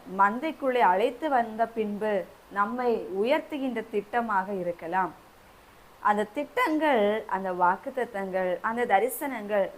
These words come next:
நிறைவேற்றப்பட வேண்டும் என்றால், நாம் நம்முடைய வாழ்க்கையை பரிசுத்தமாய் காத்துக்கொள்ள வேண்டும். அதே நேரத்தில் அந்த பரிசுத்த வாழ்க்கையை கெடுப்பதற்கு இடையூறாக இருக்கின்ற மனிதர்களையும்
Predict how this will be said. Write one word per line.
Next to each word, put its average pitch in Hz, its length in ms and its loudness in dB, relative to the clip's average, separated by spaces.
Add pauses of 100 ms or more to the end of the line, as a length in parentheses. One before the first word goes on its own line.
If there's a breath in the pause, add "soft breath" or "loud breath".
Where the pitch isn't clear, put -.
நிறைவேற்றப்பட 254 840 -2
வேண்டும் 202 340 -4
என்றால், 180 680 -2 (760 loud breath)
நாம் 233 840 4 (360)
நம்முடைய 294 560 4
வாழ்க்கையை 226 1000 4 (200)
பரிசுத்தமாய் 247 720 -4
காத்துக்கொள்ள 190 580 2
வேண்டும். 175 440 -2 (140)
அதே 175 240 -4
நேரத்தில் 247 720 0 (460 loud breath)
அந்த 226 280 6
பரிசுத்த 311 680 0
வாழ்க்கையை 269 720 0 (160)
கெடுப்பதற்கு 220 1120 0 (220)
இடையூறாக 240 960 2 (200)
இருக்கின்ற 233 880 -2 (260)
மனிதர்களையும் 220 960 0